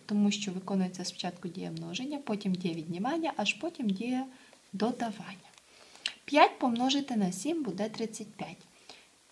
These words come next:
Тридцять п'ять відняти три буде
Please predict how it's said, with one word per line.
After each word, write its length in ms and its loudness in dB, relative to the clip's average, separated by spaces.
Тридцять 440 -2
п'ять 640 4
відняти 680 2
три 420 0
буде 500 2